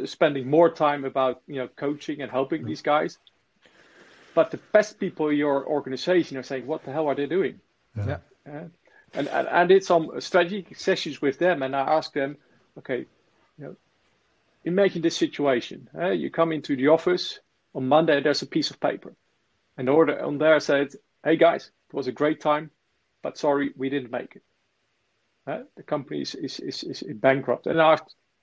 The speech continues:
Speaker 1: the, the, the, the, the question was, "What are the things that you miss most?" Uh, because these are, like, a core, core values. And,
Speaker 3: Mm-hmm.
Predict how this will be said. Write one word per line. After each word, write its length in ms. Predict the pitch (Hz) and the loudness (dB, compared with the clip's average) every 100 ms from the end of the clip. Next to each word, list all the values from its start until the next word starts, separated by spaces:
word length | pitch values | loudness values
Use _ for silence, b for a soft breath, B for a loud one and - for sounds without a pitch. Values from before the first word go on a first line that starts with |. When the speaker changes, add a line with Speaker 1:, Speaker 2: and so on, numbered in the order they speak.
| _ | _
Speaker 1:
the, 140 | - 131 | -10 -8
the, 200 | - - - - - | -4 -6 -6 -10 -8
the, 80 | 135 _ _ | -10 _ _
the, 100 | - - | -10 -10
the 100 | - | -14
question 400 | - 160 - 147 | 2 2 2 0
was, 340 | 131 139 139 - b b b _ _ _ | 4 4 4 -4 b b b _ _ _
"What 300 | 131 190 226 | 4 4 4
are 80 | 180 | -2
the 80 | 175 | -4
things 300 | 170 165 - | -6 -10 -10
that 220 | 151 151 _ _ | -10 -10 _ _
you 160 | - 139 | -12 -10
miss 240 | 147 131 | -8 -8
most?" 300 | 151 143 - _ _ _ _ _ _ _ _ _ _ _ _ _ _ _ _ 135 | -4 -4 -6 _ _ _ _ _ _ _ _ _ _ _ _ _ _ _ _ -14
Uh, 60 | |
because 200 | 139 165 | -8 -4
these 180 | 185 180 | -4 2
are, 120 | 147 | 2
like, 280 | 131 131 139 | 2 0 -2
a 100 | 139 | -6
core, 360 | - - 135 123 | -8 -4 -4 -4
core 260 | - 135 135 | -10 -10 -8
values. 460 | 151 180 131 120 - | -6 -4 -4 -10 -12
And, 140 | 127 | -10
Speaker 3:
Mm-hmm. 220 | 117 104 | -8 -10